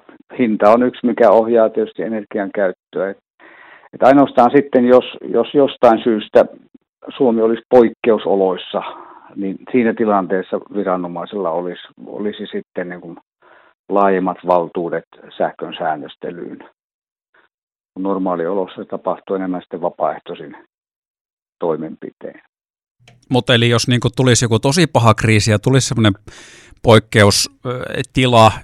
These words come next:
Speaker 2: ja, ja sit tavallaan tää tommonen energiakriisi iskisi päälle ja, ja ulkomaista energiaa ei Suomeen tulisi, niin se olisi kuitenkin tommosessa tilanteessa mahdollista, että sitä pystyisi säätelemään, missä sitä käytetään, sitä sähköä vaikka?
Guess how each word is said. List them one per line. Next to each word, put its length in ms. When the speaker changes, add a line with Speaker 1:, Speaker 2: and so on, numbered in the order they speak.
Speaker 2:
ja, 200
ja 80
sit 220
tavallaan 380
tää 220
tommonen 380
energiakriisi 880
iskisi 520
päälle 460
ja, 120
ja 160
ulkomaista 480
energiaa 400
ei 60
Suomeen 360
tulisi, 300
niin 60
se 60
olisi 120
kuitenkin 420
tommosessa 320
tilanteessa 480
mahdollista, 560
että 240
sitä 280
pystyisi 540
säätelemään, 720
missä 260
sitä 260
käytetään, 460
sitä 140
sähköä 360
vaikka? 260